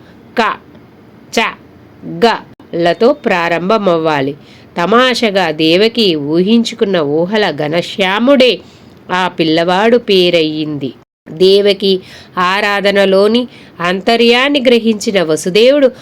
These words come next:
ఆ మర్నాడు మేఘశ్యాముని ప్రతిరూపంగా ఓ నల్ల పాలరాతి విగ్రహాన్ని తెచ్చి ఆమెకిచ్చాడు. ఎంతో సంతోషపడిన ఆమె, ఆమె ఆరాధనను ఆ విగ్రహంతో ప్రారంభించింది.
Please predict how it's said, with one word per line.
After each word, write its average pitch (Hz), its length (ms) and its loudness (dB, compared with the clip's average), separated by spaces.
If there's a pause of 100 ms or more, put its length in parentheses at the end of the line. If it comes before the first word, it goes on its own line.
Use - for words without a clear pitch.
(260)
ఆ 175 220 0
మర్నాడు 185 580 0
మేఘశ్యాముని 190 920 2
ప్రతిరూపంగా 196 880 -2 (340)
ఓ 208 160 4
నల్ల 175 400 2
పాలరాతి 226 760 0
విగ్రహాన్ని 185 680 -2
తెచ్చి 202 460 -2 (360)
ఆమెకిచ్చాడు. 175 920 -2 (560)
ఎంతో 185 400 2
సంతోషపడిన 196 920 -2
ఆమె, 165 580 0 (420)
ఆమె 202 340 0
ఆరాధనను 196 920 0 (300)
ఆ 175 200 0
విగ్రహంతో 190 720 -2
ప్రారంభించింది. 165 1120 -2